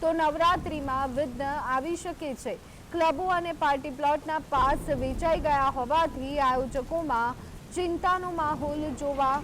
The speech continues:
મળી રહ્યો છે. વરસાદના માહોલની વચ્ચે ખેલૈયાઓમાં પણ ચિંતા જોવા મળી રહી છે. નવરાત્રીમાં વરસાદી માહોલે ક્લબોની નવરાત્રી બગાડી છે. અનેક આયોજકો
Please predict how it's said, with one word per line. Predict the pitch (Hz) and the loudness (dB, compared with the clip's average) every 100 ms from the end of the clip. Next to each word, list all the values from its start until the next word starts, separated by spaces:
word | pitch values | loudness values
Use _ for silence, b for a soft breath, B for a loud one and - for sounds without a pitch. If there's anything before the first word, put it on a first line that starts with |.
| 262 | -2
મળી | 285 285 262 | -2 0 0
રહ્યો | 220 202 | -2 -2
છે. | 208 269 226 | -4 -4 -2
વરસાદના | 247 254 302 302 294 302 | -2 0 0 0 0 -2
માહોલની | 277 233 269 330 330 330 | 0 0 -2 -4 -4 -4
વચ્ચે | 269 233 - 220 208 - B B - | -4 -6 -6 -6 -6 -8 B B -4
ખેલૈયાઓમાં | 349 339 359 359 320 302 294 262 | -2 0 -2 0 2 2 0 -4
પણ | 269 247 277 285 | -2 -4 -4 -6
ચિંતા | 320 302 311 339 330 | -6 -6 -2 0 0
જોવા | 294 254 226 220 240 - - | 0 -4 0 -2 -2 -8 -4
મળી | 277 269 247 | 0 0 0
રહી | 220 220 208 | -4 -6 -10
છે. | - 240 185 B B - | -4 -4 -4 B B -4
નવરાત્રીમાં | 269 269 277 277 277 262 269 269 320 294 226 | 2 4 4 2 0 -4 -2 -2 -4 -6 -2
વરસાદી | 269 226 285 247 247 339 | 0 0 0 0 0 -2
માહોલે | 330 302 302 311 330 | -2 -2 -2 -4 -6
ક્લબોની | 320 269 254 277 302 370 | -4 -2 -2 -4 -4 -4
નવરાત્રી | 349 294 277 277 277 262 | -4 0 0 0 -2 -4
બગાડી | 220 220 247 311 320 | -4 0 2 2 0
છે. | 302 302 302 | -6 -8 -8
અનેક | 247 262 277 339 320 | -6 -4 -2 -4 0
આયોજકો | 294 294 277 302 294 | 2 2 0 -4 -4